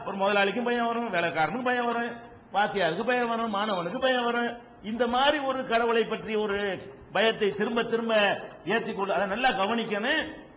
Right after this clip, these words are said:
இந்த வழிபாடு என்பது நல்லா யோசிச்சு பாருங்க, இந்த அளவுக்கு எங்காவது உண்டா? இவ்வளவு, அதாவது நீ கடவுளை வழிபடுறதா இருந்தா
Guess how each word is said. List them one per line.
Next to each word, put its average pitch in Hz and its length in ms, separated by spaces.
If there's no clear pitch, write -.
இந்த 208 220
வழிபாடு 247 720
என்பது 190 400
நல்லா 240 280
யோசிச்சு 247 280
பாருங்க, 214 280
இந்த 277 480
அளவுக்கு 302 580
எங்காவது 247 480
உண்டா? 196 240
இவ்வளவு, 214 360
அதாவது 165 400
நீ 214 120
கடவுளை 233 440
வழிபடுறதா 202 460
இருந்தா 175 280